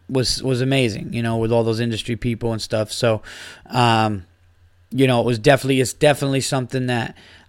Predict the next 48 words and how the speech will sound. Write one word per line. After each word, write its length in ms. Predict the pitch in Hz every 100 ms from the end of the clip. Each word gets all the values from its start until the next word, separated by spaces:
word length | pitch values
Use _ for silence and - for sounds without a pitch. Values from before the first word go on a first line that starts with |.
| _
I 140 | 123 127
will, 500 | 123 123 123 - -
um, 460 | 131 123 117 113 104 - _ _ _ _ _ _ _ _ -
learn 320 | 143 170 156
from, 520 | - 135 120 117 - _ _ _ _
and, 480 | - 123 120 117 113 -
and, 400 | 123 120 120 -
you 180 | - 131
know, 320 | 123 120 113 - - - - - - - - - - - _ _
I 140 | 151 170
look 220 | 180 -
at 100 | 160
it 60 | 139
like, 140 | 139
I 80 | 156
don't 100 | 185
give 120 | 170
a 60 | 131
fuck 420 | - - 160 -
who 260 | - 180
it 60 | 170
is, 360 | 170 156 113 -
man. 340 | 120 110 123 -
I 80 |
don't, 360 | 147 170 131 -
like, 200 | 151 139
no 200 | - 156
matter 240 | 160 165 156
who 280 | - 190 185
it 80 |
is 140 | 180 151
and 140 | 151
how 160 | 139 165
good 240 | 147 151
they 100 | 143
do, 180 | 135 151
you 200 | 127 143
wanna 220 | 156 151
grab 260 | 135 147 139
the 80 | 135
microphone 560 | 139 139 135 - 131
and 100 | 123
you 80 | 131
wanna 220 | 131 127
just 200 | 120 127
make 320 | 120 127 120
it 40 | 131
about, 420 | 113 117 117